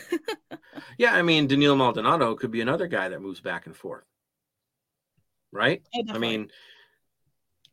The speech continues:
Speaker 1: the way I'm hearing it with the M L S Next side, there, there's a good chance that,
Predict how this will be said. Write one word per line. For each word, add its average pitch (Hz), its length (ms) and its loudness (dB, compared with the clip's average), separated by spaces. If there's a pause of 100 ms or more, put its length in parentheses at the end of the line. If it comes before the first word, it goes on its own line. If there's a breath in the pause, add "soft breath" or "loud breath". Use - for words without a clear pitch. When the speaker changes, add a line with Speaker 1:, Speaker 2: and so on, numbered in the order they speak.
(200)
Speaker 1:
the - 140 -4
way 127 240 6
I'm 120 140 0
hearing 127 320 2
it 123 100 0
with 113 100 -8
the 117 100 -2
M 117 140 -2
L 113 100 0
S 107 180 -2
Next 110 400 -2
side, 110 380 2
there, 117 220 -2
there's 120 340 0
a 165 100 2
good 120 240 -2
chance 104 480 -6
that, 101 280 -2